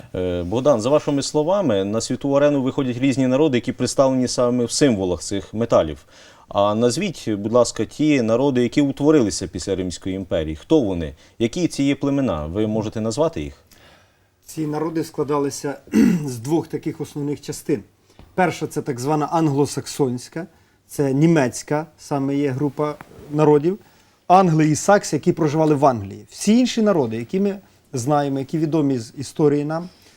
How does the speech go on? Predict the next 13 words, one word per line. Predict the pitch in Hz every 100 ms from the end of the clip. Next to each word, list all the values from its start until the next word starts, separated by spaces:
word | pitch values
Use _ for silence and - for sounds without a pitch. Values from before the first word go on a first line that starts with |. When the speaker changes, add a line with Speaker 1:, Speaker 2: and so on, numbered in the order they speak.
| _
Speaker 2:
Лангобарди, | 147 180 165 180 185 175 170 160 170 170 165 _ _ _ -
гепіди, | 123 190 - 175 175 160 170 170
герули, | 131 156 180 180 170 165 165 160 147
свеви, | - - 151 139 180 170 151 160 160 156
остготи, | 185 190 180 135 139 139 170 170 175 170 156 _ _ _ - 117 170
вестготи, | 180 156 139 139 160 170 170 170 165 160 - _ _ _ _
вандали, | 127 185 196 143 170 165 160 156 151
с-, | - - - 139
все | - - 196
є | 208 165 202 185
саме | - 202 202 190
готськими | 135 156 208 - - 131
народами. | 127 113 104 107